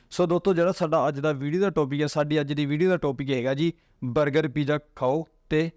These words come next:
ਪੈਸਾ ਕਮਾਓ। ਹਾਂਜੀ, ਇਹ ਬਿਲਕੁਲ ਸੱਚ ਗੱਲ ਆ। ਤੁਸੀਂ ਬਸ ਸਿਰਫ 버ਗਰ, ਪੀਜ਼ਾ ਹੀ ਖਾਣਾ ਤੇ ਤੁਸੀਂ ਮਹੀਨੇ ਦੇ ਤੁਸੀਂ ਬਹੁਤ ਵਧੀਆ ਤੁਸੀਂ ਪੈਸੇ ਕਮਾਉਣੇ ਸ਼ੁਰੂ ਕਰ ਦੋਗੇ ਜੀ। ਉਹ ਕੰਮ ਕਿਵੇਂ ਕਰਨਾ ਵਾ,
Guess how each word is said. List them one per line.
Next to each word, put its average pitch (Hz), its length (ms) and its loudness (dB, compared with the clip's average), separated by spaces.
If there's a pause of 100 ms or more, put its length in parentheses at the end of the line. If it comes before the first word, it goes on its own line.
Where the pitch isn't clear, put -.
(280)
ਪੈਸਾ 143 300 0
ਕਮਾਓ। 117 280 -6 (280)
ਹਾਂਜੀ, 160 200 2
ਇਹ 165 60 2
ਬਿਲਕੁਲ 143 360 -2
ਸੱਚ 143 260 0
ਗੱਲ 143 240 2
ਆ। 170 80 2 (400)
ਤੁਸੀਂ 156 240 -2
ਬਸ 151 200 2
ਸਿਰਫ 170 160 -2
버ਗਰ, 143 380 0
ਪੀਜ਼ਾ 143 320 -2
ਹੀ 147 180 -2
ਖਾਣਾ 143 340 -2 (220)
ਤੇ 160 80 4
ਤੁਸੀਂ 151 280 0
ਮਹੀਨੇ 160 400 2
ਦੇ 143 120 -2
ਤੁਸੀਂ 131 240 -2
ਬਹੁਤ 139 340 -2
ਵਧੀਆ 147 260 -2
ਤੁਸੀਂ 139 260 -2
ਪੈਸੇ 131 240 0
ਕਮਾਉਣੇ 131 380 0 (280)
ਸ਼ੁਰੂ 180 340 2
ਕਰ 185 180 4
ਦੋਗੇ 123 300 -2
ਜੀ। 113 180 -4 (140)
ਉਹ 180 200 2
ਕੰਮ 160 300 0
ਕਿਵੇਂ 151 320 0
ਕਰਨਾ 147 320 0
ਵਾ, 151 200 -2